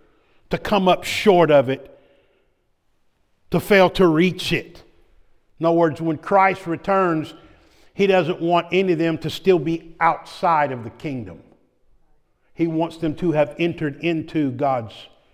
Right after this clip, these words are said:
rest. And he says, "Therefore, let us fear."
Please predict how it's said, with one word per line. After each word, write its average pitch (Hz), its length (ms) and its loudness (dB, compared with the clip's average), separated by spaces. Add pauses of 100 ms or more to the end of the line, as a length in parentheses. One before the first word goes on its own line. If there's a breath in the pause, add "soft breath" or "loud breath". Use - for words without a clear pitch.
(1120)
rest. 135 540 -4 (100)
And 165 260 -2 (220 loud breath)
he 202 180 -2
says, 180 480 -2
"Therefore, 185 560 2
let 185 240 6
us 165 300 2
fear." 208 640 2